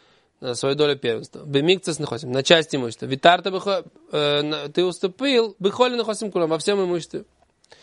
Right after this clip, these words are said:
Я бы на самом деле сказал, что это не так, да? Я бы сказал, что это Вот. Это они говорят, что это была малая доля. Но это показывает, что у него был гилуй дас на всё.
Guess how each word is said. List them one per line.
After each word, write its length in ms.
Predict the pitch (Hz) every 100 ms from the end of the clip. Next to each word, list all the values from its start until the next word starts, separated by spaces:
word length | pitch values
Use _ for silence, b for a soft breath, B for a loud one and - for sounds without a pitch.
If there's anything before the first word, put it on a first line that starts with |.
| b b b b b -
Я 100 | 131
бы 60 | 139
на 60 |
самом 160 | 151 156
деле 100 | 151
сказал, 300 | - 170 175
что 100 | 190
это 120 | 185
не 120 | 202
так, 320 | 208 277 160
да? 120 | 151 160
Я 60 |
бы 60 | 147
сказал, 200 | 156 156
что 100 | 160
это 300 | 160 165 160 _ _ _ _ _ _ _ _ _ _ _ _ _ _ _ _ _ _ _ _ _ _ _ _ _ _ _ _ _ _ _ _ -
Вот. 200 | 143 - -
Это 180 | 135 139
они 120 | 147
говорят, 240 | 156 151
что 240 | - 151 147 147 _ _ _ _ _ _ _ _ _ _ _ - 123
это 120 | 127
была 180 | 127 127
малая 380 | 143 165 175
доля. 320 | 175 226 165 - _ _ _ _ b b b b -
Но 60 |
это 120 | 127 143
показывает, 600 | 156 151 233 269 233 190
что 100 | 208
у 40 |
него 100 | 202
был 140 | 196
гилуй 280 | 185 180 180
дас 460 | 156 185 147 - -
на 280 | 147 143 139
всё. 380 | - 151 131